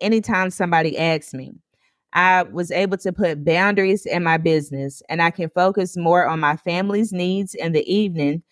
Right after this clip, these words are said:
instead of trying to bake cookies and cook dinner and help with homework and get people ready for bed. Like, it was just way too much going on. So even deeper than that, I'm gonna give a rundown of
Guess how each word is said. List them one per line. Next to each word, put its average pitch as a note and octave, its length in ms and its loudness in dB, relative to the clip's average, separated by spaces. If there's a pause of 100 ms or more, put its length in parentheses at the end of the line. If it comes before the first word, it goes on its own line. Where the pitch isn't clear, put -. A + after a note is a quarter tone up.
(240)
instead E3+ 400 2
of D#3+ 60 -2
trying E3+ 220 0
to D3+ 60 0
bake F3 260 2
cookies F3 720 0 (320)
and F#3+ 220 2
cook F3 280 0
dinner D#3+ 480 2 (100)
and F3+ 340 0
help F#3 260 0
with F3+ 100 -2
homework E3+ 500 2
and C#3+ 140 -2
get F3 160 0
people F#3+ 240 2
ready E3+ 220 4
for E3+ 140 -6
bed. D#3+ 360 2
Like, D3+ 200 0
it F3+ 100 -2
was D3+ 160 -2
just D#3 200 0
way D#3+ 120 2
too D#3 180 -8
much C#3 400 -8
going D3 280 0
on. C3+ 260 -6 (640)
So E3 520 0 (220)
even C#4+ 300 2
deeper A#3 300 2
than F#3 200 2
that, D#3 240 2
I'm E3+ 140 -2
gonna G#3+ 180 2
give G3+ 200 2
a F3 100 4
rundown F3 640 0
of D#3 520 0